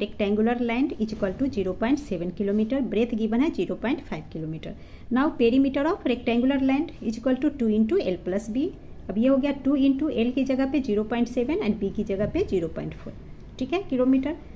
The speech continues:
Now इन दोनों को पहले bracket का काम करते हैं, ज़ीरो पॉइंट सेवन प्लस ज़ीरो पॉइंट फ़ाइव ऐड करेंगे, तो देखिए ज़ीरो पॉइंट सेवन, ज़ीरो पॉइंट फ़ाइव, सेवन प्लस फ़ाइव ट्वेल्व का टू, carry one,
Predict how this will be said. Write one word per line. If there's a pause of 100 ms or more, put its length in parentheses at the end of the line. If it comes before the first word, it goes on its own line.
(260)
Now
इन
दोनों
को
पहले
bracket
का
काम
करते
हैं,
ज़ीरो
पॉइंट
सेवन
प्लस
ज़ीरो
पॉइंट
फ़ाइव
ऐड
करेंगे,
तो
देखिए
ज़ीरो
पॉइंट
सेवन,
ज़ीरो
पॉइंट
फ़ाइव,
सेवन
प्लस
फ़ाइव
ट्वेल्व
का
टू,
carry
one,